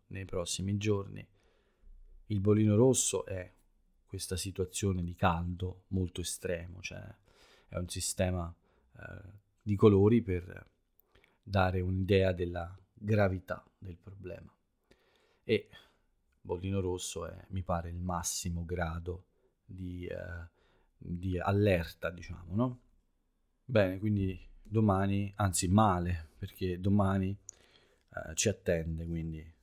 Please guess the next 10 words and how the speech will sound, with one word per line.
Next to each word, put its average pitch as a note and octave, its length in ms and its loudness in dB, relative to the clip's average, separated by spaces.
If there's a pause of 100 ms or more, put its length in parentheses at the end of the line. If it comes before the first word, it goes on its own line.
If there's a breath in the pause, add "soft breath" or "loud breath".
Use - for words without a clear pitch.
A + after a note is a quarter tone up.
(200)
una D#2 560 -8
nuova E2 440 0
giornata E2 800 -4 (540 soft breath)
di G2+ 160 0
caldo F2+ 360 2
intenso. - 560 -8 (1120 soft breath)
Un'altra, C3+ 720 10 (280 loud breath)
un A2 100 4
altro G2+ 260 4
problema G2 640 6